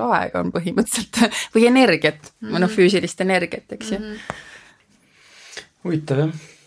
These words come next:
Speaker 3: Just mõtlen, et huvitav on nagu mõelda, et tegelikult selles seksi energias on ikka nii palju nagu neid, äh, mitmeid külgi ja nagu,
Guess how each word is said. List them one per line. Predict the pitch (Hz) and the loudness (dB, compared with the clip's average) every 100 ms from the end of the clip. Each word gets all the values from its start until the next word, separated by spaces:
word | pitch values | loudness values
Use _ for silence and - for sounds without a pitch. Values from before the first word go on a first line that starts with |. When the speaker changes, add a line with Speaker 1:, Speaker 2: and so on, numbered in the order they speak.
| _ _ _ _ _ | _ _ _ _ _
Speaker 3:
Just | - 143 | -14 -6
mõtlen, | 147 127 | -6 -6
et | 110 | -6
huvitav | 143 - 123 | -4 -4 -8
on | 113 | -12
nagu | 117 123 | -10 -6
mõelda, | 139 110 107 | -6 -6 -10
et | |
tegelikult | 127 120 - | -8 -8 -10
selles | 117 139 | -8 -8
seksi | 147 131 | -6 -6
energias | 131 123 117 | -6 -6 -6
on | 123 | -8
ikka | - 131 | -8 -6
nii | |
palju | 123 127 113 104 - - - _ _ _ _ _ | -4 -4 -4 -8 -16 -20 -20 _ _ _ _ _
nagu | 127 120 120 | -10 -6 -4
neid, | 120 120 | -4 -6
äh, | 123 117 | -4 -4
mitmeid | 151 147 117 | -4 -6 -10
külgi | 165 160 107 104 | -6 -4 -4 -4
ja | 104 104 107 | -6 -8 -10
nagu, | 110 110 | -12 -12